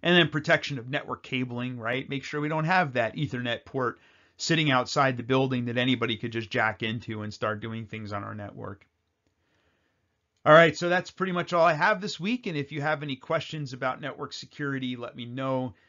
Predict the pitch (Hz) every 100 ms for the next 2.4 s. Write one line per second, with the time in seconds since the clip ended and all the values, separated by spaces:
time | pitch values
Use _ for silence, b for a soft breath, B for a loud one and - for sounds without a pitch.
0 | b _ 120 113 113 127 135 139 - 147
1 | 135 135 120 123 117 110 147 196 190 151
2 | - 156 147